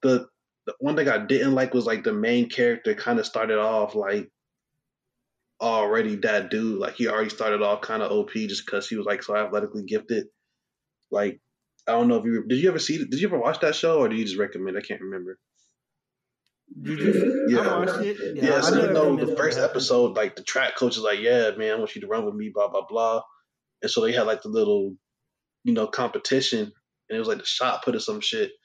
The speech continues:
Speaker 1: And, like, he just threw it like a baseball pitch, and he broke the record, like, so he was already, like, O P, and then once he ate, like, the cursed finger,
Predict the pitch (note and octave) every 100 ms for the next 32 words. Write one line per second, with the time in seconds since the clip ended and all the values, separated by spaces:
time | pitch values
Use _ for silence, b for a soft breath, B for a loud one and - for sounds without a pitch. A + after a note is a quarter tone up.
0 | _ _ _ _ _ A2+ A2+ G#2+ G#2 B2
1 | A#2 - B2+ B2 A2+ A2+ A2 G#2 A#2 A#2
2 | G#2+ G#2 A#2 - A#2 G#2+ A2+ G#2 G#2 A2
3 | A#2 G2+ G#2 G2 - _ _ _ _ _
4 | _ - - C#3+ D#3+ C3 C#3+ C#3 B2+ A2+
5 | - A#2+ A#2+ - B2+ A2 G#2+ A#2+ - -
6 | B2 A2 A2 - G#2 - A#2 - - -
7 | A#2 G#2+ G#2